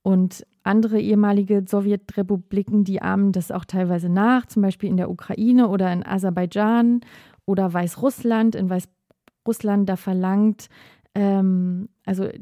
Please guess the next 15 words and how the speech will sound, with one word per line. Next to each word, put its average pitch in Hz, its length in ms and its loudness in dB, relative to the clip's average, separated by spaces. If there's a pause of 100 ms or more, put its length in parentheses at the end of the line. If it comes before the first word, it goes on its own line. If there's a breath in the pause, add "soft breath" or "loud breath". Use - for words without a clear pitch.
(420)
da 190 200 0
verlangt 196 520 0
das 208 160 -2
Land 196 320 0
oder 190 160 -2
die 202 240 -4 (160)
Regierung 208 400 2
die 190 160 -6
Anmeldung 202 560 2
aller 214 440 0
ausländischen 202 640 -2
Spenden 214 680 0
bei 190 180 -4
einer 180 240 -2
Behörde, 226 720 -4